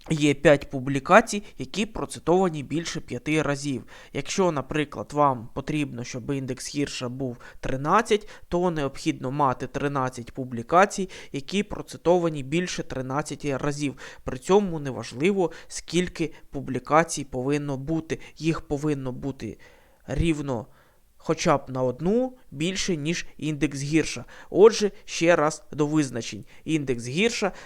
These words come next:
це показник, який вказує, скільки у вас є публікацій, процитованих більше, ніж сам індекс гірша. Для того, щоб, е, було більше нуля, треба мати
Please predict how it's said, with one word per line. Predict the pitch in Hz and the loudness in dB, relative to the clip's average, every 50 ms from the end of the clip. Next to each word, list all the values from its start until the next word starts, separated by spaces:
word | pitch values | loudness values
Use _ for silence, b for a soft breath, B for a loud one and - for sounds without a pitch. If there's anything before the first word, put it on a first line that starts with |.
| B | B
це | B - - 175 156 | B 2 4 4 4
показник, | 143 - - 135 - 135 131 123 127 160 196 214 214 - | 4 0 -4 -4 -2 -2 -4 -2 0 0 0 0 0 -2
який | 151 143 135 - 165 165 147 139 | -6 -6 -6 -2 -2 0 0 -2
вказує, | - - - 139 135 135 135 135 135 131 117 | -4 -6 -2 0 0 2 0 0 -4 -6 -8
скільки | - - - - 170 170 165 156 - - 151 135 | -8 -10 -6 2 2 2 2 2 -4 -4 -4 -4
у | - - 147 147 | -2 -2 -4 2
вас | 147 151 143 131 131 127 - - - | 4 4 6 6 4 0 -4 -8 -8
є | 143 143 156 151 139 131 131 B B B B B B B B B - - | -4 0 2 4 4 2 0 B B B B B B B B B -14 -4
публікацій, | - 160 147 139 147 139 139 - - - 147 160 190 208 - - 196 180 175 175 B B B B - | -2 -2 0 0 0 0 0 -2 0 4 6 6 6 6 6 0 0 0 0 -2 B B B B -4
процитованих | - - 143 143 143 - 156 - - - 170 185 190 190 180 165 160 160 143 - - | -2 -2 -2 -2 -4 -6 -6 -4 2 4 6 6 6 6 4 2 2 0 -2 -4 -8
більше, | 139 135 156 180 196 196 190 - - 202 185 175 180 175 B B B B B B B - | -8 -4 -2 -2 -2 0 -2 0 2 4 4 4 2 0 B B B B B B B -6
ніж | 151 160 170 180 - - - - | -2 0 0 0 0 -4 -8 -12
сам | - - - 156 147 160 170 165 - - - | -14 -4 0 2 2 2 2 -2 -6 -12 -8
індекс | - 156 165 156 143 147 139 - - - | -4 -2 -2 0 0 -2 -4 -4 -6 -8
гірша. | 139 139 160 175 160 135 - - - 113 - B B B B B B B | -6 0 2 2 2 2 0 -6 -8 -10 -12 B B B B B B B
Для | 151 147 147 147 151 | -8 -4 0 0 0
того, | 151 - 165 151 139 139 | 2 2 2 2 2 -2
щоб, | 131 - - 170 151 139 - - | -6 -2 2 4 4 4 2 0
е, | 151 131 131 131 127 120 120 - - - | 0 2 4 2 2 0 0 -4 -8 -14
було | - 156 151 160 156 151 147 135 | -12 -4 -2 -2 2 2 2 2
більше | 135 139 160 156 143 139 - - 147 131 123 117 113 120 - | 2 2 2 2 2 0 -4 -2 -2 0 0 -2 -4 -6 -8
нуля, | 120 131 131 139 180 214 240 269 277 B B B B - | -8 -6 2 6 8 8 8 6 2 B B B B -2
треба | - 165 165 160 147 147 135 | 2 4 4 4 4 2 0
мати | 131 139 160 185 202 214 214 - 202 190 185 | 0 4 6 6 6 6 4 2 2 2 0